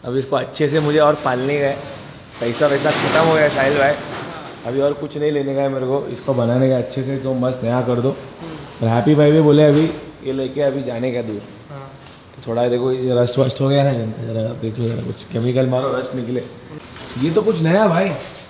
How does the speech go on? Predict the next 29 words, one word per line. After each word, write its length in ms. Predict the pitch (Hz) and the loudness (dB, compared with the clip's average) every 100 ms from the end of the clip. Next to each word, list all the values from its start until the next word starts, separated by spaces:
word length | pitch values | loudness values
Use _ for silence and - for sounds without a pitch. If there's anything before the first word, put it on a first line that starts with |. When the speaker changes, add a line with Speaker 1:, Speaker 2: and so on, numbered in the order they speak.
| - | -8
Speaker 1:
बड़ा 140 | 139 175 | -4 -4
अच्छा 280 | - - 208 | -4 -6 -4
है 100 | 175 | -2
यार, 280 | 139 107 - - - - 139 | -4 -8 -14 -20 -20 -8 -4
ऐसा 100 | 165 | 0
कुछ 140 | 170 | 0
घर 140 | 135 | 0
में 120 | 143 165 | 2 2
लगाने 320 | 151 160 170 | 4 4 4
का, 60 | |
अपने 220 | 156 - 165 | 2 0 -2
आप 80 | |
को 80 | 170 | 0
देखते 300 | 151 - 170 | -4 0 2
रहने 200 | 156 139 | 2 2
का। 80 | 127 117 - - - - | 0 -2 -12 -18 -20 -8
तो 60 | 135 | 0
basically 720 | 147 139 160 180 170 - - | 0 2 2 2 0 -4 -10
दिन 240 | 120 165 | 0 2
में 420 | 208 180 190 202 - - - - | 4 4 4 2 -6 -18 -20 -12
बाहर 220 | 123 156 160 | -2 -2 0
दिख 120 | 165 | -2
सकता 260 | 160 156 | -2 0
है, 60 | 165 | 2
अंदर 240 | 156 175 | 4 2
नहीं, 200 | 165 170 180 - - - - | 2 0 -2 -12 -20 -20 -2
और 120 | 147 | 2
रात 260 | 143 156 160 | 4 2 2
में 240 | 160 175 | 0 -2